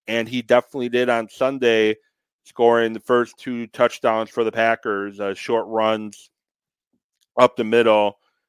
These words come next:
to get the, to get the score. One, excuse me, off to the right, the other one slightly off to the left. And then, you know, he had his third. And the Packers just dominated up front. The offensive line,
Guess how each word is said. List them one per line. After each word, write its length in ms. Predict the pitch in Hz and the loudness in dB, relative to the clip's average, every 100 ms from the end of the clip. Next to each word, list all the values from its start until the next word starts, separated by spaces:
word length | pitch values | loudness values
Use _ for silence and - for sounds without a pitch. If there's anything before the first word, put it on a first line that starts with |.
| _ | _
to 220 | - 117 101 | -8 -8 -2
get 240 | 110 - | -2 0
the, 160 | 110 - | -6 -6
to 80 | - | -6
get 120 | 110 | -8
the 80 | - | -8
score. 360 | - - 110 104 | -12 -2 2 2
One, 400 | 104 120 123 117 - _ _ _ _ _ _ _ | 2 4 4 0 -4 _ _ _ _ _ _ _
excuse 300 | _ 151 135 | _ 0 0
me, 120 | 113 | 2
off 260 | 117 120 - | 6 6 4
to 100 | 123 | -4
the 80 | 113 | 2
right, 360 | 139 156 160 | 6 6 4
the 140 | 127 123 | 0 2
other 160 | 123 | 4
one 220 | 117 113 110 | 2 0 -2
slightly 420 | 127 113 123 117 | -4 -6 -4 -2
off 260 | 107 107 | 0 -2
to 80 | - | -6
the 100 | 110 | -10
left. 480 | 104 110 104 - - | -4 -2 -2 -6 -12
And 120 | 101 | -10
then, 360 | 101 101 107 101 _ _ _ _ | -8 -8 -12 -20 _ _ _ _
you 100 | 120 | -8
know, 160 | 107 104 | -6 -8
he 140 | 101 113 | -8 -2
had 140 | 104 | -2
his 160 | 101 - - | -2 -8 -6
third. 320 | 104 95 95 | -4 -6 -8
And 340 | 98 101 98 | -12 -10 -12
the 1300 | 98 95 _ _ _ _ _ _ _ _ _ _ _ - | -14 -18 _ _ _ _ _ _ _ _ _ _ _ -2
Packers 480 | 156 170 185 160 | 2 2 0 -6
just 260 | 139 147 - _ _ | -6 -10 -12 _ _
dominated 580 | - 113 139 139 139 135 | 0 0 0 -2 0 0
up 160 | 131 - | -2 -4
front. 340 | 131 127 - | -2 -2 -4
The 100 | 113 | -2
offensive 560 | 113 120 135 127 - 120 | 0 0 -2 -4 -8 -2
line, 420 | 117 123 147 156 | 0 2 0 -6